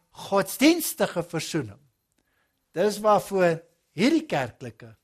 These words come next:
gestaan het. Godsdienstige versoening. En hierdie ene,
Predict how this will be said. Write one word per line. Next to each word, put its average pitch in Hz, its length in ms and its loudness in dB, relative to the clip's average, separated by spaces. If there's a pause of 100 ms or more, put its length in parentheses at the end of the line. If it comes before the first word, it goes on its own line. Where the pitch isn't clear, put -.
gestaan 127 640 -8
het. - 140 -20 (600)
Godsdienstige - 1040 -4
versoening. 127 600 -14 (400)
En 190 180 -2
hierdie 226 400 2
ene, 202 400 2